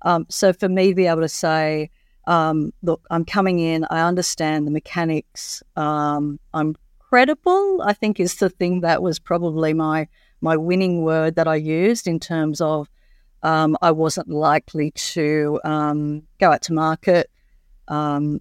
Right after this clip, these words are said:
spruiking without evidence. So that was, that was a, it was a, it was a long process, and we have a, a very interesting board and membership base with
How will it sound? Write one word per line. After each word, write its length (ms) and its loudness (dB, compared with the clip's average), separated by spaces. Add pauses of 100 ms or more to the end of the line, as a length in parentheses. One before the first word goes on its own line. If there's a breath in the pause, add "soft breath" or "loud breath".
(120)
spruiking 640 2
without 320 4
evidence. 520 -4
So 460 -4
that 160 0
was, 300 -4
that 160 0
was 160 -2
a, 180 0
it 60 0
was 160 0
a, 100 0
it 40 0
was 100 0
a 80 4
long 240 4
process, 600 -2
and 140 -2
we 120 0
have 140 2
a, 220 -2
a 80 -4
very 280 4
interesting 440 -2
board 320 0
and 220 0
membership 460 -4
base 360 -2
with 180 -6